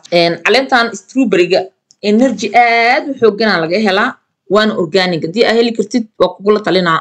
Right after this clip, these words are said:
en, inaad raadsatid, macnaha mid organic ah. Sidoo kale, en, muuqaaladii markii aan duubay kadib, Waxaan soo diyaarsaday caleentaas. Oolka hore chamomile aan waqtiyadan oo kale cabbi jiray, laakiin waan bedelay hadda.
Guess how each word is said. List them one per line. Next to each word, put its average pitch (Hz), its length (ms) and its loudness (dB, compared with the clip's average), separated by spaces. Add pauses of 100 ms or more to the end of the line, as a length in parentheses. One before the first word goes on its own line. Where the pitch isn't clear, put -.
en, 156 320 0
inaad 165 240 -2
raadsatid, 180 440 -4 (260)
macnaha 165 300 -4
mid 196 140 -4
organic 156 500 -2
ah. - 80 -20 (460)
Sidoo 262 260 0
kale, 240 200 -2 (180)
en, 175 300 0
muuqaaladii 208 540 0
markii 226 240 -4
aan 180 160 -2
duubay 214 240 -2
kadib, 202 300 -10 (440)
Waxaan 180 300 -4
soo 208 240 -2
diyaarsaday 180 520 -2 (220)
caleentaas. 220 600 -4 (680)
Oolka 226 320 2
hore 208 240 2
chamomile 190 440 0
aan 180 80 0
waqtiyadan 180 400 -2
oo - 60 -2
kale 143 180 -4
cabbi 196 180 -4
jiray, 175 220 -6
laakiin 226 320 -2 (360)
waan 190 240 -2
bedelay 165 280 -2
hadda. 165 180 -4